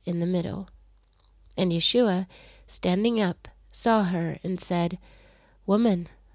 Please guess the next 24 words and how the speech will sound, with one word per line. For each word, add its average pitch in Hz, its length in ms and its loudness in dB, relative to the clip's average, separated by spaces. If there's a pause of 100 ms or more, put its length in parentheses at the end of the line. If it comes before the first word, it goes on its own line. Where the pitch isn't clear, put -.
where 208 320 2
are 208 120 0
your 202 180 4
accusers? 185 800 -2 (640)
Did 190 160 -2
no 226 140 2
one 214 180 2
condemn 208 420 0
you?" 160 260 -2 (1000)
She - 220 -4
said, 180 520 0 (540)
"No 196 240 2
one, 175 300 0
Lord." 156 300 -6 (1160)
And 180 160 -2
Yeshua 196 480 2
said 180 260 -2
to 165 200 -2
her, 170 260 -2 (760)
"Neither 214 380 2
do 190 220 2
I 170 160 2
condemn 180 420 -4
you. 170 280 -4